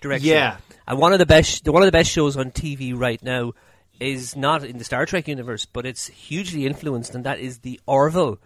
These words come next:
Speaker 1: that Seth MacFarlane show.
Speaker 2: Oh, y-, oh yes, I, I, I haven't, I haven't seen it, but I know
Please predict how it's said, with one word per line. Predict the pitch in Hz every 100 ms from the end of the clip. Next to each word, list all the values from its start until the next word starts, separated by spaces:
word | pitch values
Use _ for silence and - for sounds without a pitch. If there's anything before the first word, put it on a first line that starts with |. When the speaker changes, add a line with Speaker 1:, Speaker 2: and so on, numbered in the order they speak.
| _
Speaker 1:
that | - 139
Seth | - - 143 -
MacFarlane | 127 - 123 139 151
show. | - 131 98
Speaker 2:
Oh, | 214 277 240
y-, | 160
oh | 170 202
yes, | 190 175 175 135
I, | - 147 143 131 143 151
I, | 156
I |
haven't, | 139 175 185
I |
haven't | 156 170 175
seen | 170 156
it, | 127
but | 147
I | 135
know | 143 147 135